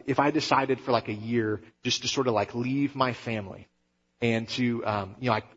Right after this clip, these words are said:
what, what if I called or wrote letters every day to my wife? There's no real reason why I've left, but, you know, what, what if I just told her often, "Hey, babe, I love you so much. You're the best.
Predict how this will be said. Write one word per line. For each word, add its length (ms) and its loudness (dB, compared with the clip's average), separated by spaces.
what, 180 0
what 100 4
if 80 0
I 80 -2
called 600 2
or 80 2
wrote 240 2
letters 300 2
every 160 2
day 160 4
to 140 -10
my 140 2
wife? 320 0
There's 160 -4
no 140 2
real 180 4
reason 280 0
why 160 4
I've 100 0
left, 320 0
but, 180 0
you 80 -2
know, 40 2
what, 140 2
what 240 0
if 100 0
I 60 2
just 180 -4
told 220 2
her 120 -2
often, 360 -2
"Hey, 160 4
babe, 340 4
I 100 0
love 340 4
you 80 -10
so 480 2
much. 580 0
You're 100 2
the 60 0
best. 500 0